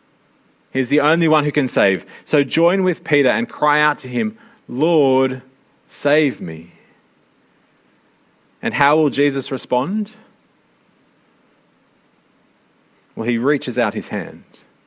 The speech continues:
and he catches him. Jesus will save. Call out to him and be saved.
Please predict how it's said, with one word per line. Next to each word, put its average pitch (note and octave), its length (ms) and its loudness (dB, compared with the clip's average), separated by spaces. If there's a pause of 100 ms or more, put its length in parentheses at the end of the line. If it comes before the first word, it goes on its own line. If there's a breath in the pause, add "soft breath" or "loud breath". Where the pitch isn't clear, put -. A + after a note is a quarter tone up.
(1000)
and G2+ 120 -8
he G#2+ 80 -2
catches G#2+ 400 -6
him. - 260 -14 (2500)
Jesus D3+ 460 -2
will C3 120 -4
save. A2 760 -6 (1300)
Call C#3 260 0
out C3+ 260 0
to B2 120 -8
him G2+ 420 -4 (120)
and G#2+ 160 -4
be A2 100 -2
saved. - 760 -10